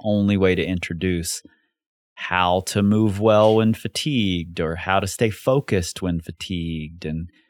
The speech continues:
how to manage pump and things like that, you know, that are basic building blocks for sport climbing.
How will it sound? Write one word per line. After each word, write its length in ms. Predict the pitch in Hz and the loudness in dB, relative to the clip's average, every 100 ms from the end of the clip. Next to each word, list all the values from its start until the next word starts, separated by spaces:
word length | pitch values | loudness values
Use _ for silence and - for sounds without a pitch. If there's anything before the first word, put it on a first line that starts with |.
| _ _ - | _ _ -6
how 180 | 92 92 | 0 2
to 80 | |
manage 480 | 98 107 110 110 - | 4 4 2 0 -4
pump 540 | - 135 101 82 - - | -2 2 2 0 -4 -14
and 400 | 87 87 82 82 - | -10 -8 -6 -6 -2
things 240 | 98 92 | -2 0
like 200 | 90 - | -2 0
that, 340 | 90 78 73 | -2 -2 -4
you 60 | 92 | -8
know, 180 | 82 85 | -6 -6
that 140 | 85 | -4
are 280 | 82 82 80 - _ _ _ _ - _ - 104 104 | -4 -6 -8 -14 _ _ _ _ -20 _ -20 -6 2
basic 540 | 131 110 - 120 85 | 2 4 2 2 4
building 460 | 110 98 98 92 90 | 4 4 4 0 0
blocks 440 | 80 71 73 - | -2 -4 -6 -10
for 160 | - 87 | -8 -10
sport 340 | - 82 - | -6 -6 -6
climbing. 400 | 71 65 69 | -12 -14 -16